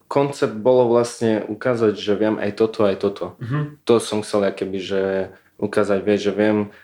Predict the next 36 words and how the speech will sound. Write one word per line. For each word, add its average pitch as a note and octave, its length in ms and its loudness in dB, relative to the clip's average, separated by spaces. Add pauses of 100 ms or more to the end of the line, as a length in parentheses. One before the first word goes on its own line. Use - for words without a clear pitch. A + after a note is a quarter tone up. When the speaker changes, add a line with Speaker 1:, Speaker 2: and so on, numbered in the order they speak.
(140)
Speaker 1:
zarepovať G2+ 640 2
do, G2+ 140 -2 (100)
akoby, G2 400 -4
že G2 140 -4
do G2+ 100 0
boom G2 260 0
bapového G2+ 480 2
tracku, B2+ 680 0 (380)
viem G#2 220 2
urobiť G2+ 400 4
aj G2 120 2
pomaly, G#2 460 4
viem G#2 180 4
urobiť G2+ 360 2
aj G2 80 2
s - 60 -4
autotunom, G2+ 840 0
vieš, G2+ 420 0
viem G2+ 200 2
urobiť, G2+ 320 2
že G#2 120 0
aj G2+ 120 4
repovku, G#2 400 2
jak G2 160 4
je G2 80 4
Dodge G2+ 220 0
Viper. G2+ 500 0
Speaker 2:
Mhm. B2+ 300 -6 (420)
Speaker 1:
Takže G2+ 320 0
toto A2 260 2
bolo, G2 300 2 (180)
akoby, F#2 460 -4
že F#2 120 -10
ten, F#2 440 -6 (480)
ten F#2+ 360 -2
koncept F#2+ 680 -4